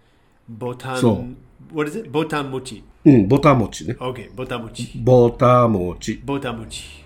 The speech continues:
Speaker 2: うん、そうです。
Speaker 1: ぼたもち。<laughs>
Speaker 2: そういう、うん、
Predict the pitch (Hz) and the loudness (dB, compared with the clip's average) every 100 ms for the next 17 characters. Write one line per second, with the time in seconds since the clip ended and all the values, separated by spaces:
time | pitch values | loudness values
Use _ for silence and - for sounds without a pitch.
0 | - - 120 98 - 110 82 73 143 127 | -20 -4 0 0 -2 -8 -6 -6 -6 -6
1 | 113 101 - - _ _ - 180 147 156 | -10 -16 -20 -20 _ _ -12 -8 -8 -10
2 | - 180 180 170 180 - - - 143 127 | 2 6 8 8 4 -2 -16 0 4 6
3 | 98 | 4